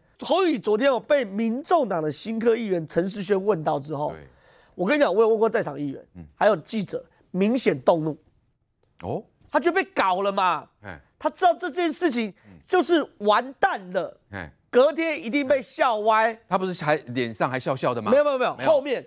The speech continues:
Speaker 2: 后面。
Speaker 1: 就是这一幕的时候，他当，
Speaker 2: 哎。
Speaker 1: 你讲啊，你讲啊，
Speaker 2: 哎。
Speaker 1: 好。可是后面整个侯友宜就是气起来了。
Speaker 2: 哦。
Speaker 1: 所以侯友宜是生气的，他知道被搞了嘛，
Speaker 2: 哎。哎。
Speaker 1: 对不对？所以这件事情，他对于侯友宜来说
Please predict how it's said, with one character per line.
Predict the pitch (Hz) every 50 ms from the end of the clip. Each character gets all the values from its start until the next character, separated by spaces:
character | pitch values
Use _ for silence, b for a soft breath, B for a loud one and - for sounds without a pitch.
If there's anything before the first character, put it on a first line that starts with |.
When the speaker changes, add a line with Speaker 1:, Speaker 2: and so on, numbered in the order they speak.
| _ _ _
Speaker 2:
后 | - -
面。 | 294 311
Speaker 1:
就 | 349
是 | 349 90 - _ _
这 | - 427 381 320
一 | 285 294
幕 | 339 370 330 269 202
的 | 180 170
时 | 165 - 208
候， | 214
他 | 214 226
当， | - 196 - 269 254
Speaker 2:
哎。 | 214
Speaker 1:
你 | 262 294
讲 | 254 330 311 285
啊， | 285 269 277 311
你 | 285
讲 | 240 - 311 294 269
啊， | 254 240 240 240 _ _
Speaker 2:
哎。 | -
Speaker 1:
好。 | - 214 202 160 135 b b b b b b _
可 | - 240
是 | 269
后 | - - - 330 320 277
面 | 269 277 247
整 | 180 - 190
个 | 170 147
侯 | 165 214
友 | 226 196
宜 | 165
就 | 156 190
是 | 180 185
气 | - - - 202 175
起 | - 156 135
来 | 98
了。 | 82 - - _
Speaker 2:
哦。 | 95 104 110 117 120 131 139 - _ _ _ _ -
Speaker 1:
所 | - 359
以 |
侯 | 294 214 262 339
友 | 359 302
宜 | 226 190
是 | 185 277
生 | 214 - 247 220 214
气 | 196 - 233 185
的， | 160
他 | 147 - 247
知 | - - - 302 311
道 | 330 294
被 | - 302 294 - -
搞 | 202 170 151 143 151
了 | 156
嘛， | 156 165 165
Speaker 2:
哎。 | 156
哎。 | 147 127 - _ _ _ _ _ _ _ _ _ _
Speaker 1:
对 | 294 330
不 | 349
对？ | 330 254 175 - b b b b _
所 | - 370
以 | 359 359
这 | - 381
件 | 370 370 359 330
事 | 339 339
情， | 302 262 214 -
他 | - 269 330 359 339 _ _ _
对 | _ 403 403 349 277
于 | 226 226
侯 | 202 180 233 262
友 | 269 240
宜 | 196
来 | 190 180
说 | 202 190 226 226 220